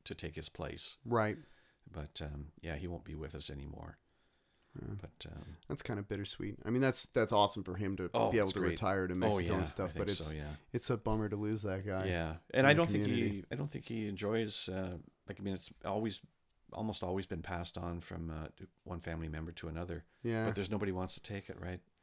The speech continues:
Speaker 2: Uh.
Speaker 1: And there's nobody in town who wants to, uh, take it on as a venue.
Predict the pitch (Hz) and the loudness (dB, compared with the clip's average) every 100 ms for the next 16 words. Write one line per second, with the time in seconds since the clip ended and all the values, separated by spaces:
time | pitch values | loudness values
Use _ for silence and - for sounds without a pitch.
0 | - 85 82 87 92 90 85 104 92 92 | -12 -6 -4 -2 -2 -2 -2 -2 0 0
1 | 92 110 101 104 104 95 87 85 - - | 0 -2 -2 -2 -2 -4 -4 -4 -6 -4
2 | 101 90 87 85 85 - 92 85 82 85 | -4 -2 0 0 -2 -4 -6 -2 -2 -2
3 | 85 80 - 85 95 104 113 | -4 -6 -4 -2 -2 -2 -2